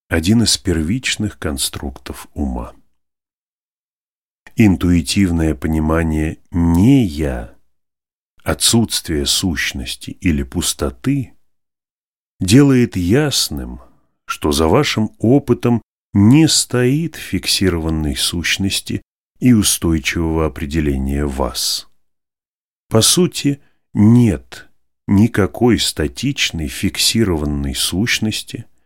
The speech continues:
никакого «я», с которым происходит ваша жизнь. Будда учил постижению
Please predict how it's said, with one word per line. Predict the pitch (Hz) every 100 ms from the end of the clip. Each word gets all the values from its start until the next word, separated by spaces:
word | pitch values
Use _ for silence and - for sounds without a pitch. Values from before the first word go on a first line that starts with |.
| _ _ _ _ -
никакого | 101 - 76 90 73
«я», | 71 65 71 71 78 127 - _ _ _ _ _ -
с | -
которым | 85 90 73
происходит | 69 78 71 - - 76 76
ваша | 73 62 - 78
жизнь. | 64 65 - - - _ _ _ _ _ _ _ _ _ _ _ _
Будда | 104 127 180 120 147 -
учил | 110 - - 147 131
постижению | - 104 - - 85 90 120 110 101 98 95